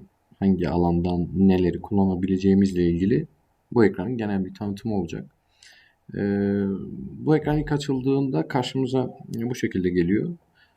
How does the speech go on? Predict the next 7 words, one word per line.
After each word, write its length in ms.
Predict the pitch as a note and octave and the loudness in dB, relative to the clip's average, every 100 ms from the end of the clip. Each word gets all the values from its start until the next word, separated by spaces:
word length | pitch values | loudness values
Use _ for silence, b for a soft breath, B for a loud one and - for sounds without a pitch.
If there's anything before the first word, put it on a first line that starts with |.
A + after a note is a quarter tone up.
| b _ _ | b _ _
Sol 380 | - D3 D#3 | -2 2 2
taraftaki, 760 | D3 B2 A#2 - G2+ - G2+ F#2+ - | 2 0 0 -6 -8 -6 -6 -6 -10
e, 80 | F2+ F2 F2 F2 E2+ E2+ F2 _ _ _ _ _ _ _ _ _ _ _ | -8 -6 -4 -4 -4 -6 -10 _ _ _ _ _ _ _ _ _ _ _
menü 400 | A2+ A#2 A#2 E3 G3 _ _ _ _ _ _ _ _ _ _ _ - | 0 2 2 0 -6 _ _ _ _ _ _ _ _ _ _ _ -2
kayıtlı 340 | B2+ C3 C3+ | 0 0 0
olan 260 | B2+ B2 B2+ | -2 -2 -4
personellerin 840 | B2+ A#2 - A#2 G#2 F#2+ A2 F3 | -4 -4 -4 -4 -2 -2 -4 -8